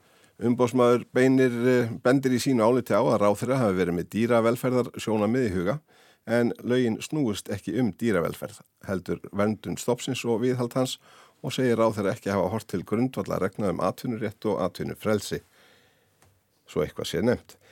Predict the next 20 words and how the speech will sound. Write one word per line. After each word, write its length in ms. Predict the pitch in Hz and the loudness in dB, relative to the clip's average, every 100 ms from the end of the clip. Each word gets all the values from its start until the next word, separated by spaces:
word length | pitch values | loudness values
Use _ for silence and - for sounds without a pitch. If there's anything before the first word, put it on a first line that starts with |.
| _ - | _ -2
Hingað 320 | 131 143 139 | 2 4 4
er 80 | - | 2
komin 320 | 143 139 135 | 2 4 4
Eva 380 | 139 139 131 120 117 | 4 4 4 2 0
Heiða 320 | 135 113 98 | 2 2 2
Önnudóttir, 500 | 92 85 87 - 123 | 0 -2 -4 -4 -6
prófessor 560 | - 92 87 82 - 85 | -2 -2 -2 -4 -4 -4
í 80 | 85 | -4
stjórnmálafræði. 800 | - 113 123 110 95 92 87 85 - - - - - _ _ _ _ _ - - - | -2 -2 2 2 2 2 0 -2 -10 -20 -20 -20 -20 _ _ _ _ _ -20 -20 -14
Á 360 | - - 113 131 | -10 0 2 4
þessum 540 | - 143 - 143 131 117 - | 2 2 2 4 4 2 -4
fáu 320 | - 135 151 | 0 2 2
dögum 320 | 127 151 143 | 2 2 2
sem 140 | 123 127 | 2 2
liðnir 320 | 151 143 127 139 | 4 4 4 4
eru 140 | 120 | 2
frá 100 | 123 120 | 2 4
því 100 | 117 | 4
að 140 | 110 | 4
álit 340 | 135 127 110 | 4 2 0